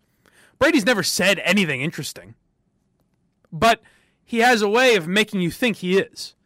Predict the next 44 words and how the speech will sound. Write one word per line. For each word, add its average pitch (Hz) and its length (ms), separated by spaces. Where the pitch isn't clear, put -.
That's 254 160
why 226 140
every 214 280
week 202 260
when 170 100
he's 170 120
on 165 180
K 190 220
N 139 80
C, 135 460
there's 175 140
a 175 60
headline 120 500
that 170 260
is, 170 180
ends 185 220
up 202 120
on 190 120
E 208 80
S 196 120
P 196 180
N 160 200
at 110 120
ninety-eight 208 360
five 214 280
has 196 260
to 202 100
use 180 340
'cause 170 140
everyone's 180 340
talking 175 340
about 101 240
it. - 100
Where, 208 280
eh, 175 100
all 247 200
the 277 80
time 214 460
there's 175 140
a 175 60
break 214 280
where 202 160
it's 196 120
like, 202 200